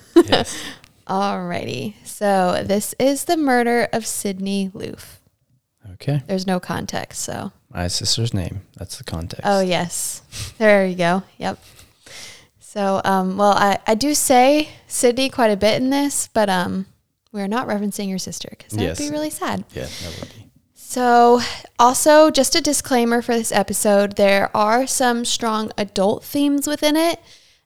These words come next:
Speaker 2: and I'll give a heads up before I go to, into any details about the case, but I just wanna say that in case there are any little ears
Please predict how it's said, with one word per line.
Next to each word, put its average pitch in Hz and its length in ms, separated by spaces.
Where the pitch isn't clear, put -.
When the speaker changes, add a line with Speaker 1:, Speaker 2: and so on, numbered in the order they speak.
Speaker 2:
and 214 260
I'll 226 140
give 220 180
a 233 60
heads 233 240
up 208 140
before 233 280
I 208 180
go 202 340
to, 202 500
into 214 420
any 190 220
details 247 500
about 262 220
the 269 80
case, - 580
but 190 100
I 185 80
just 190 240
wanna 196 160
say 190 200
that 180 180
in 185 80
case 180 240
there 180 160
are - 40
any 175 300
little 175 320
ears 170 400